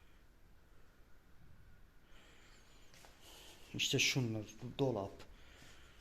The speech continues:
Şurası da yemek. Yemek masası.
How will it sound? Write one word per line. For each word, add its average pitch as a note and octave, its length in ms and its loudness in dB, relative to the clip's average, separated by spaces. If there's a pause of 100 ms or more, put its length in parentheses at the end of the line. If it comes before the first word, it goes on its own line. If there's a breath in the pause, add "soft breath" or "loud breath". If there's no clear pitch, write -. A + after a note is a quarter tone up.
(120)
Şurası B2 380 4
da B2 60 4
yemek. G#2+ 560 0 (4000 loud breath)
Yemek B2 300 4
masası. G#2+ 560 2